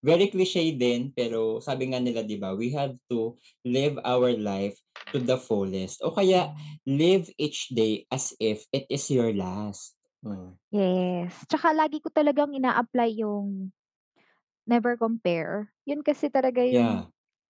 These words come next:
Speaker 2: isa sa mga natutunan ko sa ating literature professor in college. So, naging teacher mo din 'yon, eh. Pero 'di ko na lang
Speaker 1: Mm.
Speaker 2: <laughs> sasabihin 'yong name. <laughs> Pero 'yon 'yong sabi niya talaga na isa sa mga pinakamagandang outlook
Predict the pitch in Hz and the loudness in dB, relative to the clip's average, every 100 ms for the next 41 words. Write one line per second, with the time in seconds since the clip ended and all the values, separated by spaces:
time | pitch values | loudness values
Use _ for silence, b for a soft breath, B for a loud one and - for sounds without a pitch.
0 | _ - 277 - 262 254 240 220 220 - | _ -4 -2 0 0 0 0 0 -2 -4
1 | 226 220 226 - 202 202 - - 180 - | -2 -2 -6 -2 -2 -2 -4 0 -2 0
2 | 190 185 180 185 190 b b b 220 214 | -2 -2 -6 -10 -14 b b b 0 0
3 | - 208 - 208 196 190 185 - 208 - | -2 -4 -2 0 2 2 2 0 0 2
4 | 185 - 196 196 202 196 190 - 180 180 | 0 0 0 0 0 -2 -6 0 0 2
5 | 180 196 214 _ - - _ _ _ B | 0 -2 -6 _ -20 -20 _ _ _ B
6 | B _ - 196 190 190 196 226 262 - | B _ 0 4 6 6 6 6 6 6
7 | 285 262 233 226 214 165 170 - 240 247 | 6 6 6 6 6 2 -4 2 6 6
8 | 233 226 233 226 226 - - 247 240 214 | 4 2 2 2 0 -2 0 2 2 2
9 | 233 226 214 190 - _ - - 571 679 | 4 4 4 2 -2 _ -10 -6 0 0
10 | 554 - 311 359 330 320 330 269 214 214 | 0 0 0 0 -4 -8 -2 0 0 -2
11 | 214 202 185 185 170 160 165 180 190 190 | -2 -2 -2 -2 -2 -4 -4 -4 -2 -2
12 | 185 180 175 170 165 170 _ _ _ _ | -4 -4 -4 -4 -6 -8 _ _ _ _
13 | _ _ 233 233 233 214 208 208 196 190 | _ _ 2 4 4 4 4 4 2 0
14 | 190 180 190 180 | -2 -2 -4 -8